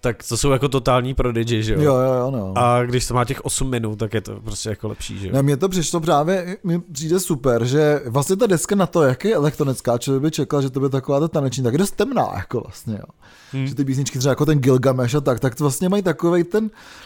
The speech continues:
Speaker 2: metalovej nádech, ale zároveň nemají tu metalovou instrumentaci, jo. Takže tam prostě jako jsou ty synťáky, jako ty tvrdý vlastně beaty, jako do toho to je jako docela temný, ale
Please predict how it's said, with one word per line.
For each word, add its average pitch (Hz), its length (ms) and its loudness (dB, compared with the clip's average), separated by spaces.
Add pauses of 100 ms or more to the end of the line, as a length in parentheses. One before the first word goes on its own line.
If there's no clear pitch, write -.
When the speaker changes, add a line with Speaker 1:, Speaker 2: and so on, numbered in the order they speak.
(100)
Speaker 2:
metalovej 160 580 4
nádech, 127 460 2
ale 170 140 4
zároveň 170 420 4
nemají 160 260 2
tu 202 100 -2
metalovou 170 400 2
instrumentaci, 180 680 0
jo. 92 80 -6
Takže 113 220 0
tam 147 120 4
prostě 143 260 0
jako 143 180 2
jsou 147 160 0
ty 190 120 0
synťáky, 117 460 -2
jako 131 180 0
ty 151 120 -2
tvrdý 143 320 -2
vlastně 139 260 0
beaty, 135 420 -2
jako 104 180 -6
do 120 80 -4
toho 143 200 0
to 147 120 -2
je 151 40 2
jako 143 160 -2
docela 175 320 -6
temný, 131 340 -2
ale 160 240 -2